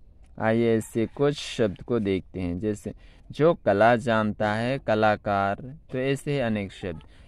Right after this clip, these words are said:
कलाकार, जैसे हम एक, कभी हम लोग हिंदी शब्द में देखते हैं ना, कभी रीड करते हैं तो एक ही शब्द दिया हुआ रहता है, तो इसका बहुत सारे शब्द यहाँ पे दिया जाता है।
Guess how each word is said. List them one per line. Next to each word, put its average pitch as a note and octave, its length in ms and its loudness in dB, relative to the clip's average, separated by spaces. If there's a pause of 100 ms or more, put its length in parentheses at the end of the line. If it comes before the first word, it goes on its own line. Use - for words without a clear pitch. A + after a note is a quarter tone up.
(140)
कलाकार, A#2 480 4
जैसे B2 280 0
हम B2+ 120 2
एक, A#2+ 140 -2 (160)
कभी B2 280 2
हम A#2+ 180 0
लोग A2 160 0
हिंदी G#2 280 -2
शब्द G2+ 260 -2
में G#2+ 180 -2
देखते G#2 360 -4
हैं G#2 100 -6
ना, A#2+ 160 -2
कभी A2 260 -4
रीड G#2+ 220 -4
करते G#2 540 -4
हैं G#2+ 180 -4
तो C3 260 -4 (340)
एक C#3 200 -2
ही D#3+ 60 0
शब्द B2 320 4
दिया A#2 200 6
हुआ A2 200 6
रहता G2+ 320 2
है, G2+ 60 0
तो - 140 -6
इसका A#2+ 380 0
बहुत G#2 300 -2
सारे A2+ 460 2
शब्द G#2 480 -2
यहाँ F#2+ 220 -2
पे A2+ 200 -6
दिया F#2 260 -4
जाता F2+ 240 -6
है। - 60 -20